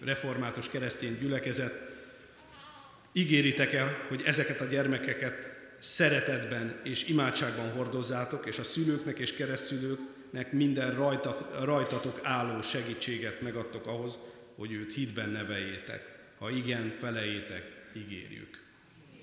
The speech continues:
Isten szent lelke adjon erőt ígéretünk teljesítéséhez. Most pedig csendesedjünk el, imádkozzunk.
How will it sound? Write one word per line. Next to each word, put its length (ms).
Isten 320
szent 300
lelke 280
adjon 320
erőt 400
ígéretünk 680
teljesítéséhez. 1120
Most 160
pedig 220
csendesedjünk 680
el, 200
imádkozzunk. 680